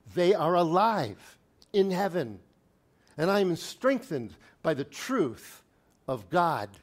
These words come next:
and his word and his character. He can't lie. He's God.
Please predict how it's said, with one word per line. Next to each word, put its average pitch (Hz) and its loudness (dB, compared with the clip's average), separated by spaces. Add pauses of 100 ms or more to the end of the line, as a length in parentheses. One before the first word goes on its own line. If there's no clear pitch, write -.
(400)
and 139 -4
his 127 -6
word 156 -4
and 123 -4
his 127 -6
character. 131 -8 (280)
He 208 -12
can't - -4
lie. 208 -2 (720)
He's 160 -8
God. 160 -4